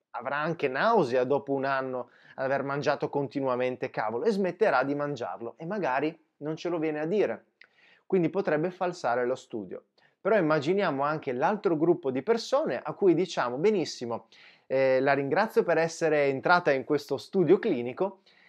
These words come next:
eh, noi pensiamo che il cavolo faccia bene perché riduca il rischio di infarti, di tumori, però lei non lo mangerà." È un po' complicato da dire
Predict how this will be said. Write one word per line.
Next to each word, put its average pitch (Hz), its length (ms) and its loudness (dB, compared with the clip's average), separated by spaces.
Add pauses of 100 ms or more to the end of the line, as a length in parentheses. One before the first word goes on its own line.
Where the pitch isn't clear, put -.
(100)
eh, 131 160 0
noi 240 200 4
pensiamo 185 480 0
che 160 100 -2
il 151 80 -2
cavolo 135 440 -2
faccia 180 420 -2
bene 208 360 0
perché 135 260 -4
riduca 131 360 -4
il 117 80 -8
rischio 131 420 -6
di 107 80 -6
infarti, 185 680 -2
di 120 140 -6
tumori, 185 600 0 (380)
però 226 460 4
lei 226 260 2
non 202 160 4
lo 190 100 6
mangerà." 135 560 0 (960)
È - 80 -4
un 170 120 0
po' 160 160 6
complicato 156 760 2
da 123 140 2
dire 113 420 -4